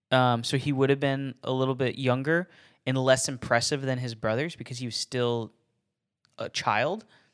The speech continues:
But as he became more fully grown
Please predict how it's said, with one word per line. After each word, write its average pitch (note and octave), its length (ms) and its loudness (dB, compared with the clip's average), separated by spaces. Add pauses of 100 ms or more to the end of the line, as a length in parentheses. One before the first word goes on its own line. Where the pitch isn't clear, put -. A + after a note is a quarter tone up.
(640)
But C#3 720 6
as C#3+ 300 4
he D#3+ 160 -6
became C#3 500 -4
more B2+ 260 0
fully A#2+ 380 -4
grown A#2+ 600 2